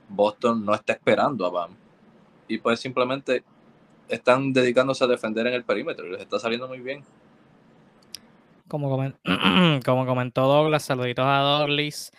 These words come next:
Speaker 2: El tema de salud va a ser clave. Como comentó Carlos Rodríguez, Butler no está quizás al cien por ciento. Miami necesita a su capitán, que tuvo algo en la rodilla, parece que a mediados del, de,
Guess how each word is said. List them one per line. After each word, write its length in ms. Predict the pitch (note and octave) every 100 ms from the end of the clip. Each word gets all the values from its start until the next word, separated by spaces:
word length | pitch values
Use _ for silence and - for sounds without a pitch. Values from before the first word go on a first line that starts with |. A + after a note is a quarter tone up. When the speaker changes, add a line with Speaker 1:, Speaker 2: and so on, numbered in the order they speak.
| - - -
Speaker 2:
El 160 | B2
tema 200 | B2 B2
de 60 | C3+
salud 280 | - C#3 C3+
va 100 | C3+
a 40 |
ser 200 | - C3
clave. 400 | - F3 G3+ F#3
Como 140 | D3 C3+
comentó 280 | B2+ B2+ B2+
Carlos 320 | C3 C3+ C#3
Rodríguez, 420 | C#3 C#3 D3 C#3+
Butler 400 | B2+ C3 C3 C3+
no 140 | C3+
está 480 | C3 - C3 C3 B2 _ _ _
quizás 320 | - B2 B2+ C3
al 100 | B2+
cien 240 | C#3 C3
por 180 | C3+ C3+
ciento. 400 | - F3 F#3 D#3
Miami 360 | C3+ B2+ B2+
necesita 560 | C3 C3+ C3 B2+ B2 C3
a 40 |
su 140 | C3 C#3
capitán, 600 | B2+ C3 B2+ D3+ F#3+ F#3
que 320 | - B2 A2+ G#2+
tuvo 260 | A#2 B2 C3+
algo 240 | C#3+ D3
en 60 | C#3+
la 100 | C#3
rodilla, 680 | C#3+ C3+ C#3+ C#3+ C#3 C3 - _ _ _ _
parece 440 | C3 A#2 A#2 C3+
que 60 | C3
a 80 | C3
mediados 500 | B2+ B2 B2+ C3+ B2+
del, 400 | C3 B2+ B2 B2
de, 520 | B2+ A#2+ A#2 A2+ A#2